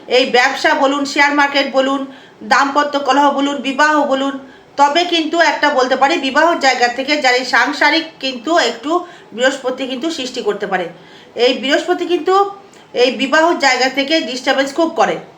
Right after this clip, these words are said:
অনেকের হয়তো জানা নেই, এটা কিন্তু নতুন বার্তা দিলাম। হয়তো বলবেন যে, "বৃহস্পতি আমার ভালো রয়েছে, বৃহস্পতি কেন বিবাহ জীবন খারাপ দেবে?" বৃহস্পতি কিন্তু বিবাহ জীবন খারাপ করিয়ে দেয়। এই সপ্তমে বৃহস্পতি যদি থাকে,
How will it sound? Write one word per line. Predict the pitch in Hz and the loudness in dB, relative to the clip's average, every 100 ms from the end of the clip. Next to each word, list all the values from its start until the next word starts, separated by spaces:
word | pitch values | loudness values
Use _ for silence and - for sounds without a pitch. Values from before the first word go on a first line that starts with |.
| - - - | -20 -20 -16
অনেকের | - 233 302 311 311 | -2 0 0 0 2
হয়তো | 311 320 | 2 2
জানা | 247 247 262 | 0 2 0
নেই, | 233 320 - - - - - - | 0 -2 -8 -20 -20 -20 -20 -16
এটা | - 247 269 | -2 0 2
কিন্তু | 285 302 285 320 | 0 0 -2 0
নতুন | 262 294 320 | 0 0 0
বার্তা | 277 262 277 | 2 2 0
দিলাম। | 262 277 277 277 | 0 0 0 0
হয়তো | 254 254 285 | -2 -2 -2
বলবেন | 247 269 269 269 269 - - - | 0 0 0 -2 -6 -18 -20 -14
যে, | 214 277 269 262 - - | -2 2 2 2 -2 -4
"বৃহস্পতি | 240 311 311 302 | -2 0 -2 0
আমার | 277 285 | 2 2
ভালো | 247 269 | 2 0
রয়েছে, | 277 285 302 294 | 2 0 0 -2
বৃহস্পতি | 269 277 311 302 | -2 -2 -4 -2
কেন | 285 277 277 - 208 | 0 2 2 0 -8
বিবাহ | 240 277 | -2 0
জীবন | 277 262 269 | 2 -2 2
খারাপ | 262 254 | 2 2
দেবে?" | 254 269 269 - - | 0 0 -2 -14 -20
বৃহস্পতি | 208 240 302 302 302 | -8 -2 -2 -2 -4
কিন্তু | 302 285 269 | -4 -4 -4
বিবাহ | 330 254 262 294 | -4 0 2 2
জীবন | 294 262 | 0 -2
খারাপ | 320 247 262 - | -2 0 0 0
করিয়ে | 294 311 | 0 2
দেয়। | 226 175 160 - - - | 2 0 -2 -14 -20 -4
এই | 240 | -2
সপ্তমে | 262 285 285 320 330 | 2 0 0 -2 0
বৃহস্পতি | 285 311 330 320 | 0 -2 -2 -4
যদি | 302 285 | -4 -2
থাকে, | 277 254 262 | -2 0 0